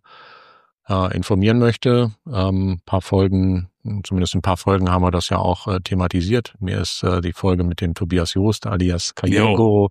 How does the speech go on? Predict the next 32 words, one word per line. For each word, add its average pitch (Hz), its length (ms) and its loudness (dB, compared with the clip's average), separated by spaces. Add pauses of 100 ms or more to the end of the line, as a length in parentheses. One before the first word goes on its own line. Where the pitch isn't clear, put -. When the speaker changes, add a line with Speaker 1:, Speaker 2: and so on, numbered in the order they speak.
Speaker 2:
stimmt. 117 580 -2 (160)
Der 104 80 -4
hat 104 80 -6
mir 95 100 -4
Speaker 1:
auch 92 120 2
noch 98 120 4
Speaker 2:
oh. - 60 2
Speaker 1:
sehr, 92 480 2 (100)
äh, 95 260 -4
in 92 80 -2
Erinnerung, 104 600 0 (100)
ähm, 117 60 -10
Speaker 2:
Eine 104 320 -8
der 95 100 -8
Speaker 1:
geblieben. 113 340 2
Speaker 2:
ersten, 101 280 -2
ne? 113 160 -4 (480)
Speaker 1:
Ah, 90 280 -2
das 80 140 -4
Speaker 2:
Innerhalb 117 160 2
Speaker 1:
war 92 80 4
Speaker 2:
der 92 100 2
ersten 90 140 4
Speaker 1:
die, 92 60 -2
Speaker 2:
fünf 123 240 0
Speaker 1:
war 101 120 4
die 101 120 4
Speaker 2:
Folgen. 98 300 2
Speaker 1:
Folge 98 280 2
fünf. - 220 -14
Äh, 139 120 -12
Speaker 2:
Also. 95 360 -2